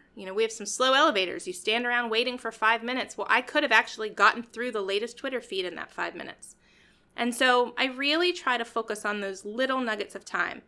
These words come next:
And importantly related to that, I do not get on social media when I have a two-hour window of time that I could be productive. That is not the time to get on Instagram and start looking to see what pictures everyone is posting. I really try to save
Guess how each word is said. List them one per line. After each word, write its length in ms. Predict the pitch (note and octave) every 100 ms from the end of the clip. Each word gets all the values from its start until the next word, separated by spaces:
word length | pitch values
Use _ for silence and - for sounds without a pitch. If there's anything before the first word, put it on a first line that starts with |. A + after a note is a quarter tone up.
| _ - - -
And 100 | C4
importantly 640 | C4 - G4 D4+ D4 C4+
related 420 | A#3 A#3+ C4 C4
to 120 | A#3+
that, 320 | G3+ F#3 E3+ - _
I 260 | A3 A#3+ D4
do 240 | B3+ D4
not 460 | C#4 C4 C4+ C4 - _
get 160 | G#3+ A3+
on 160 | A3 A3
social 340 | A#3 A3 A3
media 540 | G#3 G#3 F#3 E3+ E3 E3+ _ _
when 140 | G3
I 120 | G3+ C#4
have 160 | D#4
a 60 | G3
two-hour 500 | - - D4+ D4 C#4+
window 320 | C#4+ C#4 C4
of 120 | A#3
time 340 | - A#3 B3 B3
that 80 |
I 100 | G3
could 140 | G#3 G#3
be 100 | G#3+
productive. 720 | - G3 G3+ - C#4+ D#4 - - _ _
That 140 | - B3
is 160 | B3+
not 440 | A3+ A#3 C4 D#4 -
the 80 | G3+
time 400 | - E3 - - _
to 120 | -
get 140 | A3+ A3+
on 80 | A3
Instagram 520 | B3+ - G3 F#3+ F#3+
and 100 | F#3
start 220 | A3 -
looking 260 | A3 A3 G#3
to 60 |
see 140 | G3 G3
what 140 | G#3
pictures 360 | D4+ - F3+ F3+
everyone 340 | - D#3+ -
is 100 | -
posting. 420 | - - - - - _ _ _ _ -
I 60 |
really 420 | G3 A3 B3+ C#4
try 240 | C#4+ C4+ A#3
to 100 | A3+
save 600 | A3 - A3+ A3+ A3+